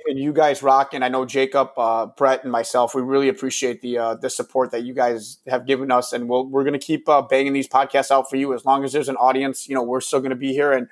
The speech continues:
and keep sending those, those emails to our email address. It's podstricklandpod at gmail dot com. I mean, it could be, doesn't just have to be for a mailbag. If you guys, if there's something that you guys,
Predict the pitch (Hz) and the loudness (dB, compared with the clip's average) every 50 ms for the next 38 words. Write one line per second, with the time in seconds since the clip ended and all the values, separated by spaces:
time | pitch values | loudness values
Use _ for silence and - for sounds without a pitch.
0 | - - - - _ _ _ - 139 123 - - 185 180 - - 175 170 170 170 | -16 -20 -20 -20 _ _ _ -10 -8 -8 -4 -4 -4 -4 0 2 2 2 2 4
1 | 165 165 165 160 160 151 135 - - - - 151 147 143 - 156 147 147 151 151 | 4 6 6 4 4 0 -2 -6 -10 0 2 2 2 2 -2 -4 0 2 4 4
2 | 151 147 135 - - 147 143 - 143 139 139 139 143 143 135 143 147 139 - 123 | 2 2 -2 -6 -4 -4 -2 -2 -2 -2 -2 0 2 2 4 4 2 2 2 -4
3 | - - - - 127 131 135 - - 147 135 - 143 131 - - 139 135 131 131 | -10 -6 0 2 2 2 2 0 -4 -8 -6 -6 -8 -8 -2 2 2 4 4 2
4 | 127 139 127 123 127 135 139 135 131 127 127 127 127 - - 131 131 135 139 135 | 0 -4 -10 -10 -10 -8 -4 -2 0 2 2 0 0 0 0 0 0 2 0 0
5 | 131 123 123 123 127 127 - - 143 - - 175 - - _ _ - _ _ _ | -4 -4 -2 -4 -4 -2 -2 -2 -2 -2 -2 -4 -4 -6 _ _ -20 _ _ _
6 | - 165 160 170 175 170 165 - 175 170 160 151 156 170 165 - 180 170 156 151 | 2 2 2 4 2 2 2 4 4 4 2 2 0 -2 0 2 2 2 4 4
7 | 160 160 151 160 156 160 156 143 151 - 156 147 147 156 156 143 127 135 127 135 | 4 4 6 6 4 4 4 2 -2 -6 -2 2 2 4 4 2 0 -4 -6 -6
8 | - - 160 156 156 139 135 135 139 143 143 143 147 143 143 139 139 131 - | -2 -2 -2 -2 0 -2 -4 -4 -4 -4 0 2 4 4 4 4 0 -2 -6